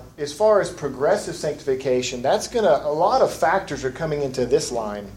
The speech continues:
Many factors. Um, you know, to how much of the word are you exposed to, to, to the means of grace are you exposed to, your, you know,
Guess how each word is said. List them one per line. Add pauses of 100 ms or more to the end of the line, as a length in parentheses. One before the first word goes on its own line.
(280)
Many
factors.
Um, (580)
you
know, (360)
to
how
much
of
the
word
are
you
exposed
to,
to, (120)
to
the
means
of
grace
are
you
exposed
to,
your, (600)
you
know,